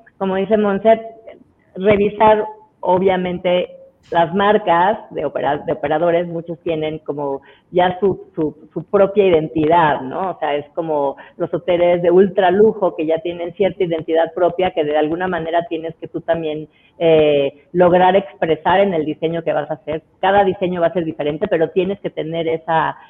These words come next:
esa, esa sensación de que estás en un, en una determinada marca de algún operador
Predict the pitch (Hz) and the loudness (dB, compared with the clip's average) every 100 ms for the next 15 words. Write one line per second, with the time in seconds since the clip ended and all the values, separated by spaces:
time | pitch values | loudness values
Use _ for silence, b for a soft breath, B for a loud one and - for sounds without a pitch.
0 | B 185 170 180 165 160 - 160 175 165 | B -6 -2 0 2 2 0 -4 -2 -4
1 | 165 156 151 151 170 165 170 - 143 - | -4 -8 -8 -8 -6 -6 -6 -8 -8 -4
2 | 156 - b b 160 160 165 165 165 165 | -4 -6 b b -4 -2 -2 -4 -6 -8
3 | 175 160 165 170 170 160 160 156 156 160 | -10 -6 -6 -2 0 0 0 -2 -4 -2
4 | 160 160 165 165 160 170 165 165 147 147 | 2 2 2 0 -2 -2 0 0 0 -4
5 | 160 165 151 143 143 170 226 | -8 -8 -10 -4 0 2 0